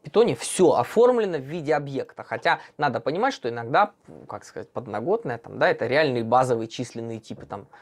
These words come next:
сколько-то конкретных байт. Если раньше,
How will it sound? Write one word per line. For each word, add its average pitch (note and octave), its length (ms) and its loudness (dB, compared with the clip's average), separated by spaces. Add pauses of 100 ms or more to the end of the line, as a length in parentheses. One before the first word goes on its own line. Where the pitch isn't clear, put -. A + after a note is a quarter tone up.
сколько-то B2 420 -2
конкретных A#2+ 520 -2
байт. - 180 -12 (2500)
Если G#3+ 460 4
раньше, F#3+ 600 2